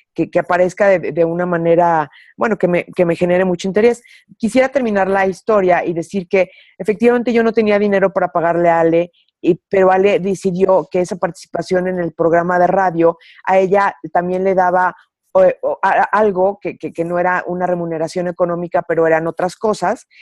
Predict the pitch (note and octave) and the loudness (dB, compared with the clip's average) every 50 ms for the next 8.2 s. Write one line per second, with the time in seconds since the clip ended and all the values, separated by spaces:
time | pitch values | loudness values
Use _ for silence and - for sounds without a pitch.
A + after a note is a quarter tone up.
0 | - - _ - F3 E3 - - E3 - F3 E3+ E3 D3+ - - E3+ D#3+ E3 C#3+ | -20 -18 _ -6 -6 -6 -4 -6 -6 -2 0 0 0 0 0 -2 -2 0 -2 -2
1 | D3 - - G#3+ G#3 G3 G3 G#3 A3+ A3+ - F3 D#3 D3+ - E3 D#3+ E3+ F3+ G3+ | -4 -4 -2 0 0 0 0 -2 -2 -4 -4 -4 -4 -4 -6 -6 -6 -4 -4 -2
2 | G#3+ G3+ F#3 G3 G3 - F3 D#3+ - E3+ D3+ E3 - - E3 D#3+ D3+ - D#3+ D#3 | -2 -2 -2 -4 -4 -6 -10 -10 -8 -10 -10 -8 -6 -4 -2 -4 -4 -4 -6 -4
3 | D#3 E3 D#3+ - - G#3 G3+ G#3 G3+ - _ _ _ _ - E3+ E3 E3 E3 E3+ | -4 -6 -6 -2 0 2 2 2 0 -4 _ _ _ _ -6 -4 -2 -2 -2 -2
4 | E3 D#3 - E3+ E3 F3 F3+ F3 F3 F#3+ F#3+ F3+ E3+ - _ _ _ _ - F3 | -4 -6 -4 -2 2 2 4 4 4 4 2 0 0 -4 _ _ _ _ -4 -2
5 | E3+ D#3 - F#3+ F#3+ F3+ F3+ E3+ _ _ _ _ _ - - - G#3+ F3 - - | -2 -2 0 0 0 0 0 -2 _ _ _ _ _ -10 -6 -4 -4 -4 -2 0
6 | G3+ G3 F#3+ F3 G3+ F#3+ F#3 F#3+ F#3+ F#3+ F3+ G#3+ A3 A3 G#3 G3 G3+ G#3 F#3 F#3 | 2 2 2 2 2 0 0 0 -2 0 0 0 0 0 -2 -2 -4 -4 -6 -6
7 | E3+ E3 F3+ F3 - G3+ G3+ G3+ G3+ G3+ G#3+ G3+ - - G3 F#3 E3 D#3 - E3+ | -4 -2 -2 -4 -4 -4 -4 -4 -2 -2 -4 -4 -4 -4 -4 -4 -4 -4 -6 -8
8 | D#3 D#3+ - | -8 -10 -18